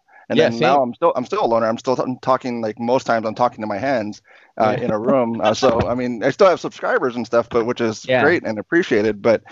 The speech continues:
Speaker 2: Yeah.
Speaker 1: uh, yeah, I mean, a lot of times it's just talking to myself, which is kinda weird, but
Speaker 2: And your subscriber count has grown so much since I've known you, man. It's
Speaker 1: Oh, yeah.
Speaker 2: grown a, a huge deal. And, you know, I look at guys like Zach and, uh, and you and J T.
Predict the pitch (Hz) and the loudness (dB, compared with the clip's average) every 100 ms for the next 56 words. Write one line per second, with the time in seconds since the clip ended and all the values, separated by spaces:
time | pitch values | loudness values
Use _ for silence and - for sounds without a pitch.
0 | - 82 90 110 110 117 156 117 113 110 | -16 -16 -2 2 2 4 2 2 -2 -2
1 | 117 113 117 104 95 110 - - 113 - | -2 -2 -4 -6 -8 -10 -6 0 0 -2
2 | 104 95 101 - - - 92 - 98 117 | -6 -6 -4 -6 -6 -8 -12 -12 -6 -4
3 | 101 107 78 - 60 - _ _ _ _ | -4 -6 -8 -6 -8 -10 _ _ _ _
4 | - 160 170 170 208 233 214 - - 143 | -6 0 2 4 2 2 -6 -8 -2 -2
5 | 185 151 165 123 127 110 117 127 120 117 | 0 -6 -6 -6 -4 -6 -6 -4 -4 -4
6 | 127 117 117 98 - 101 110 98 101 104 | -2 0 0 -2 -6 -4 -2 0 0 0
7 | 98 71 67 64 123 127 _ - 127 117 | -2 -2 -4 -6 -8 -12 _ -2 2 4
8 | 139 135 139 127 _ _ - 139 139 143 | 2 0 -6 -20 _ _ -2 -2 0 -2
9 | 143 - 165 175 143 117 131 139 101 90 | -2 -2 0 0 0 -2 2 4 4 2
10 | - 135 143 - - 147 160 180 156 165 | 2 0 0 -8 -18 -2 2 4 4 2
11 | 190 185 123 131 127 127 113 107 101 104 | -2 -4 -2 0 0 0 -2 -4 -4 -6
12 | 104 131 127 123 120 - - 113 110 107 | -2 -2 0 -4 -6 -12 -8 -4 -2 -2
13 | - 107 101 98 113 113 147 185 180 165 | -2 0 0 0 0 0 2 4 6 6
14 | 160 117 113 131 120 - 170 160 156 156 | 6 4 4 2 0 0 2 2 2 0